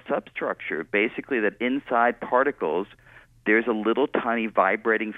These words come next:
filament that looks like a little vibrating string.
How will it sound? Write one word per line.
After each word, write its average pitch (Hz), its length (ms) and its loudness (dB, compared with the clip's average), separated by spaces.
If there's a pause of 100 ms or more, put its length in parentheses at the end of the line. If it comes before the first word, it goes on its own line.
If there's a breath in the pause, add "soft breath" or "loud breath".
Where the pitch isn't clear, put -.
filament 101 440 0 (160)
that 110 380 2
looks 110 240 -2
like 123 140 0
a 143 40 0
little 131 340 0
vibrating 113 760 0
string. - 480 -4